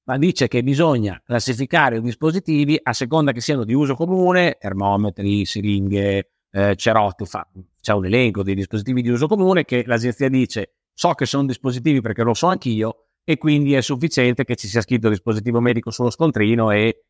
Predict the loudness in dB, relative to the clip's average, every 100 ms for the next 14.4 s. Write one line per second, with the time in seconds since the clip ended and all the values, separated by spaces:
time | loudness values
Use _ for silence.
0 | -14 -6 0 0 0 -2 -4 -4 -6 -6
1 | -2 -2 -2 -4 -6 -6 -8 _ _ _
2 | _ _ -4 0 2 2 0 -2 0 0
3 | 0 -2 0 0 2 0 -4 -2 -2 -2
4 | 0 0 0 -2 -2 -2 0 2 2 -2
5 | -6 -6 -2 0 0 -2 -2 -2 0 -2
6 | -2 -4 0 -2 0 -4 -2 -4 _ _
7 | -4 0 0 2 0 0 -4 -2 2 4
8 | 4 0 -6 -4 0 2 2 2 0 -4
9 | _ _ -4 -2 0 -2 -2 -4 -2 2
10 | 2 2 -4 -6 -4 0 0 -2 -4 -6
11 | -2 -2 -2 -4 -4 -4 0 0 0 -2
12 | -2 0 0 0 -2 -2 -2 -2 -2 -4
13 | -6 -8 _ _ -2 -2 2 2 2 2
14 | 2 0 -2 _